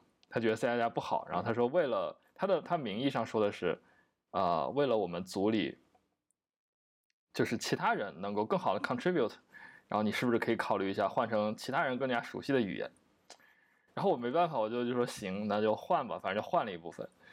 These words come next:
但是就感觉我们经常会有这种争论，就我觉得，就如果是在我看来，我其实觉得这个事情很没有意义，但是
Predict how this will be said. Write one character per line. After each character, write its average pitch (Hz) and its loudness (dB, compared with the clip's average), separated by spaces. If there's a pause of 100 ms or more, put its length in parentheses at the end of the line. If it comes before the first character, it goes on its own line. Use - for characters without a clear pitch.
(260)
但 175 0
是 175 2
就 185 2
感 131 0
觉 123 2 (480)
我 120 4
们 123 0
经 175 2
常 170 2
会 165 2
有 120 4
这 123 0
种 113 0
争 110 0
论， 107 2
就 147 2
我 117 4
觉 101 -4
得， 107 2 (880)
就 202 2
如 165 0
果 180 2
是 151 -6
在 180 0
我 104 -2
看 113 -2
来， 98 2
我 98 2
其 104 -6
实 143 4
觉 123 2
得 120 4
这 127 2
个 127 4
事 127 -2
情 120 2
很 120 -4
没 92 0
有 101 4
意 101 0
义， 85 -8
但 110 2
是 110 2